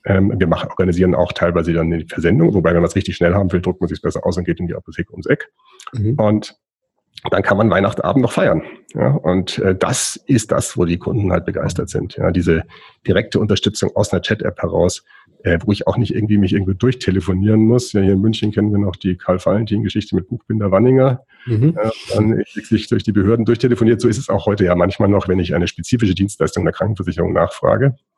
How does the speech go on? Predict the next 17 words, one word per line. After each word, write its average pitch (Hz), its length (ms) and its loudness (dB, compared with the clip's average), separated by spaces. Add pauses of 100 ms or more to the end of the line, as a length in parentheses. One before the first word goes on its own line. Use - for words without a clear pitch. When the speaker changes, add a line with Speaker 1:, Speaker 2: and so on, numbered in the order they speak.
Speaker 2:
Ja. 107 160 0 (420)
Speaker 1:
Ähm, 98 420 2 (140)
und 98 200 0
bei - 80 0
uns 92 160 -2
geht 98 100 -2
es - 80 -4
einfach 87 220 -2
über 85 160 0
die 87 120 0
App - 220 -2
einfach 87 400 0
automatisch 82 520 0
so, 90 200 2
wie 92 80 2
sich - 140 -10
das - 440 -4